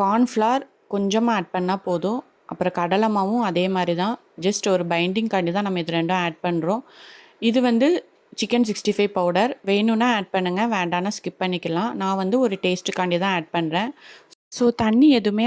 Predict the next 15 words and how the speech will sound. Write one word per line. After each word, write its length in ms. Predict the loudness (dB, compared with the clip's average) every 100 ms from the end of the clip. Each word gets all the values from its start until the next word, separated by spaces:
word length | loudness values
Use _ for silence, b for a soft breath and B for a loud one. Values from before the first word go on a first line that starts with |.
| 0
ஆட் 140 | -2 -4
பண்ண 160 | -2 0
வேண்டாம். 340 | -2 0 -2 -2 -4
அந்த 160 | -2 -2 0
ஈரப்பதத்திலே 600 | 2 2 0 -2 -2 -2 -2 0
நல்லா 220 | 0 0 -2
மிக்ஸ் 240 | -4 -2 0
ஆயிரும் 300 | 0 0 -2 -4
இந்த 120 | -6 -4
பொடிலாம். 480 | -4 -2 0 -2 -4 B B B B B 0
இது 100 | 2 2
வந்து 200 | 2 2 2 0 -6 _ _ -14 -4
சிக்கன் 380 | -2 2 4 4
தண்ணி 240 | 4 2 2
விடுற 180 | 2